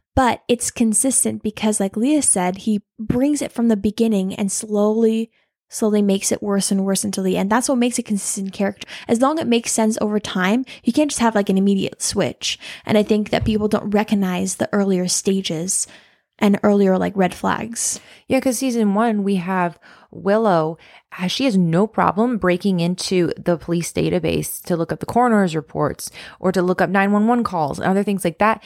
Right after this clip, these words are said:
Speaker 2: And every time Giles is like, "Um, is this legal and everything?" she's, like,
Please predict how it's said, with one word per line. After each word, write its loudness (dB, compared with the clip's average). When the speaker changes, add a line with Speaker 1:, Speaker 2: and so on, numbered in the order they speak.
Speaker 2:
And 2
every 2
time 0
Giles 2
is -4
like, -2
"Um, 2
is 2
this -8
legal 0
and 2
everything?" -4
she's, -8
like, -4